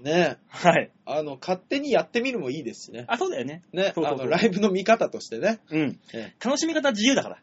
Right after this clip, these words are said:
Speaker 1: そうです。
Speaker 2: そう。というわけでね、
Speaker 1: はい。
Speaker 2: 今週のザ・提言のコーナーでございました。
Speaker 1: はい、ありがとうございました。
Speaker 2: あー、いい提言ができた。
Speaker 1: やっぱね、ギャンブルとかって基本好きじゃないですか、
Speaker 2: うん。
Speaker 1: 芸人とかって。
Speaker 2: まあね。
Speaker 1: これ盛り上がるぞ。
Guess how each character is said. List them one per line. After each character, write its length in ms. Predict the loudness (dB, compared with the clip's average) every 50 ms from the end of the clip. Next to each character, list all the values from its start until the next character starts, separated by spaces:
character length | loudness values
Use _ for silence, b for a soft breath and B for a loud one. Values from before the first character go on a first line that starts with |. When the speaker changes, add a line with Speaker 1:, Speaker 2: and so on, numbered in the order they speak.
| _ _
Speaker 1:
そ 200 | 2 4 6 6
う 20 |
で 100 | 6 4
す。 240 | 0 -6 -18 -14 -8
Speaker 2:
そ 240 | -6 -4 -4 -4 -6 _
う。 120 | _ _ _ _ _ _ _ _ _ _ _ _ -16 -6
と 80 | 0 2
い 20 |
う 20 | 2
わ 60 | 2
け 60 | 2
で 80 | 0 0
ね、 260 | 0 2 0 0 0 -2
Speaker 1:
は 120 | -2 -2
い。 80 | -2 -2 0
Speaker 2:
今 180 | 2 2 2
週 100 | 2 2
の 80 | -2 2
ザ・ 180 | 4 4 4 4 6
提 180 | 6 6 6
言 180 | 8 6 6 4
の 100 | 2 0
コ 140 | 2 2 2
ー 20 |
ナ 140 | 4 4 4
ー 20 |
で 80 | 2 2
ご 140 | 2 2 2
ざ 80 | 2
い 60 | 0
ま 120 | 0 -2 -4
し 80 | 4
た。 80 | 10 12
Speaker 1:
は 80 | 12 12
い、 20 |
あ 20 | 12
り 60 | 12
が 100 | 8 4
と 80 | 4 4
う 60 | 2
ご 80 | 2
ざ 60 | 2 0
い 40 |
ま 120 | 0 -2 -4
し 100 | -4 -2
た。 880 | 0 0 2 2 0 0 -2 -2 -2 -2 0 0 2 4 4 4 4
Speaker 2:
あ 40 | 4
ー、 40 | 4
い 100 | 2 2
い 40 | 2
提 120 | 2 2 2
言 160 | 2 0 0
が 60 | 0
で 100 | -2 -2
き 40 | -2
た。 160 | -2 -4 -4 -6 -12 -14 -14 _ _ b b b b b b b b b b _ _ 0
Speaker 1:
や 100 | 0 0
っ 60 | 2
ぱ 100 | 2 0
ね、 160 | 0 0 0 -2
ギ 160 | 0 2 2
ャ 60 | 2
ン 180 | 2 2 0 0
ブ 100 | 0 0
ル 120 | -2 -2
と 140 | -2 -2 0
か 100 | 0 0
っ 80 | -2
て 340 | _ _ -2 0 0 0 -2 -2
基 160 | -4 -4 -4 -2
本 220 | 2 2 4 4
好 60 | 4
き 280 | 2 -2 -4 -4 -2 2
じ 80 | 4
ゃ 60 | 4 4
な 100 | 4 0
い 40 |
で 80 | -2 -2
す 60 | -4 -4
か、 60 | -6
Speaker 2:
う 40 | -2
ん。 20 |
Speaker 1:
芸 240 | 2 2 2 2 2
人 220 | 0 -6 -8 -4
と 100 | -2 -2
か 100 | -2 -2
っ 60 | -4
て。 260 | -4 -8 -10 -10 0 6
Speaker 2:
ま 140 | 8 8 8
あ 40 | 8
ね。 260 | 4 0 -2 -4 -6 _ _ _
Speaker 1:
こ 160 | 0 4 8
れ 160 | 8 8 8
盛 240 | 8 6 2 4 6
り 40 | 8
上 80 | 10 12
が 120 | 12 10
る 100 | 10 8
ぞ。 160 | 2 -4 -10